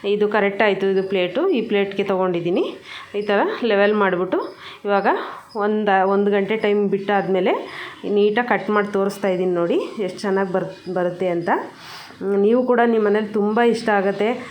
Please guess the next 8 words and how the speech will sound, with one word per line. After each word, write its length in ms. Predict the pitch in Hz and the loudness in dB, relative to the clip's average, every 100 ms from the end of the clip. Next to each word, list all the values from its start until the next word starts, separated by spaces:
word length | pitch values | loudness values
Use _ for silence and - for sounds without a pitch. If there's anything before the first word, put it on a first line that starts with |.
| - - | -12 -2
ನೀವು 200 | 208 226 | 0 2
ಕೂಡ 140 | 220 | 2
ಒಂದ್ಸರಿ 400 | 214 208 202 190 | 2 2 0 -2
ಟ್ರೈ 240 | 190 196 196 | 0 2 2
ಮಾಡಿ 260 | 214 196 | 2 2
ಫ್ರೆಂಡ್ಸ್, 640 | 196 196 196 196 - - 196 | 0 0 -2 -4 -14 -10 -4
ದಯವಿಟ್ಟು. 420 | 180 185 185 208 320 - - - | 0 0 0 -2 -4 -6 -12 -10
ಆ, 60 | - | -2